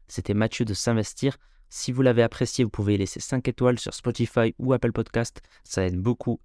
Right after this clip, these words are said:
à le référencer. Donc merci beaucoup à tous ceux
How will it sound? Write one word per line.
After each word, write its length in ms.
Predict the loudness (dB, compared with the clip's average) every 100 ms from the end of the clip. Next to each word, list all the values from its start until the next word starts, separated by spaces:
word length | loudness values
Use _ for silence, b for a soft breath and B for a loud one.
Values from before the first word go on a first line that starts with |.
| -2
à 200 | 2 2 0
le 200 | 0 2
référencer. 680 | 0 0 0 0 0 0
Donc 200 | 0 -2
merci 340 | -2 -2 -2 -2
beaucoup 280 | 0 0 -2
à 80 | -2
tous 140 | -4 -4
ceux 300 | -2 -4